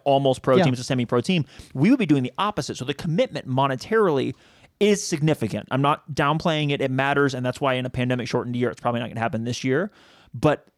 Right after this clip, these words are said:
Speaker 1: it should be able to happen because they could do the opposite. They could do an eight, a team that lasts six or eight
Speaker 2: Yeah.
Speaker 1: weeks as a reserve
Speaker 2: And
Speaker 1: team
Speaker 2: then,
Speaker 1: in
Speaker 2: and
Speaker 1: the,
Speaker 2: then
Speaker 1: just
Speaker 2: you
Speaker 1: the
Speaker 2: could bring
Speaker 1: summer.
Speaker 2: in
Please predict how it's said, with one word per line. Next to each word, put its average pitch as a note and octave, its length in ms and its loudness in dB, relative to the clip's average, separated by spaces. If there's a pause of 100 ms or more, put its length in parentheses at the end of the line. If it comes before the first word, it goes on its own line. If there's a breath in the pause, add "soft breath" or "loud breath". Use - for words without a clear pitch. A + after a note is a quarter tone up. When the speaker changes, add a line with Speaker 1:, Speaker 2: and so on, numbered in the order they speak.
(140)
Speaker 1:
it D#3+ 180 -4
should - 460 0
be D#3+ 200 -4
able F#3+ 300 2
to D#3 240 -4
happen A#2+ 460 -4
because C3 240 -2
they D#3+ 120 0
could C3+ 240 -2
do D#3 320 4 (140)
the D#3+ 140 -6
opposite. G#3+ 320 -6
They C#3 100 -4
could D#3 80 -2
do E3 80 4
an E3+ 160 -2
eight, D3 180 0
a C#3 60 0
team F3 280 2
that - 100 -10
lasts E3 260 -4
six - 220 -8
or B2+ 100 2
eight B2+ 140 -2
Speaker 2:
Yeah. D#3 100 2
Speaker 1:
weeks - 420 -4
as C3 140 -2
a C3+ 60 2
reserve F3+ 340 2
Speaker 2:
And G3 80 4
Speaker 1:
team G3 60 8
Speaker 2:
then, G3+ 160 6
Speaker 1:
in D3+ 80 -2
Speaker 2:
and G#3 100 4
Speaker 1:
the, G#3+ 40 4
Speaker 2:
then - 20 4
Speaker 1:
just A3+ 80 4
Speaker 2:
you B3 80 2
Speaker 1:
the - 60 2
Speaker 2:
could F3+ 100 0
bring G3+ 180 6
Speaker 1:
summer. F3+ 140 4
Speaker 2:
in D#3+ 320 0